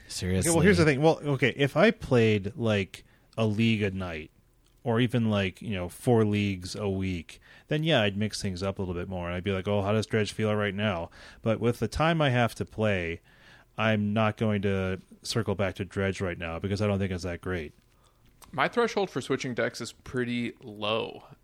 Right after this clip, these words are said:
Speaker 3: I, for me, it's more of, like, an attention span issue, and I will put down a deck even if it is perfectly fine because I either get bored with it or I don't feel very good with it. Um, like, Izzet Phoenix was my go-to deck while it was Modern legal for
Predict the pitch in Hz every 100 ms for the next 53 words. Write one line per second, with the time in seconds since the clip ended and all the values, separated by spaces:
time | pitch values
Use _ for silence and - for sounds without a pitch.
0 | - 120 113 113 113 110 - - 139 143
1 | 196 196 - 123 123 113 113 107 110 101
2 | 120 113 113 - 101 98 98 - 107 104
3 | 101 - 113 107 127 143 - 123 120 107
4 | 98 107 104 - 117 110 104 110 104 -
5 | - 107 107 104 98 - 95 101 127 156
6 | - _ _ 123 113 113 110 110 113 110
7 | 117 117 113 113 123 120 139 135 113 107
8 | 110 107 - 110 113 - 101 95 95 -
9 | 101 104 - 87 90 - _ _ _ _
10 | _ _ - 107 101 101 104 - 113 110
11 | - _ _ - 143 156 151 135 135 113
12 | - - - - 117 120 120 110 107 117
13 | 113 127 113 107 107 - 117 110 110 110
14 | 107 107 117 113 117 127 123 123 - 107
15 | 107